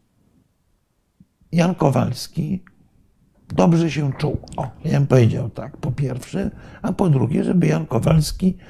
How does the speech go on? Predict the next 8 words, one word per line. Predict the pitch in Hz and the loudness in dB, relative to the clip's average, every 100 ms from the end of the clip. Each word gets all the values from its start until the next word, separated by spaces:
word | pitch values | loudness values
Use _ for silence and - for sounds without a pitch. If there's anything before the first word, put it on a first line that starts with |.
| - - _ _ 196 | -20 -20 _ _ -4
e, | 175 156 156 147 - _ _ _ _ _ _ _ _ _ _ _ _ _ _ - - - - - - _ _ _ - | 2 4 4 2 0 _ _ _ _ _ _ _ _ _ _ _ _ _ _ -18 -18 -14 -14 -14 -20 _ _ _ 6
mógł | 160 190 175 175 170 - - _ _ _ - | 8 10 10 10 6 -4 -16 _ _ _ -10
spokojnie | 147 - 151 - 160 180 170 160 | -8 -2 0 2 2 4 2 0
pracować | 139 131 - 117 104 139 - - - - - - | 0 2 4 4 4 -2 -6 -12 -20 -20 -20 -6
nad | 170 160 175 - - - - - - - - - _ - | 0 2 2 -2 -20 -20 -20 -20 -20 -20 -20 -20 _ 2
rozbudową | 170 175 156 156 156 151 | 6 8 6 6 4 2
swego | 147 147 143 | -2 -2 -2
dobrobytu. | 147 135 127 123 156 - | 0 0 0 -2 -6 -12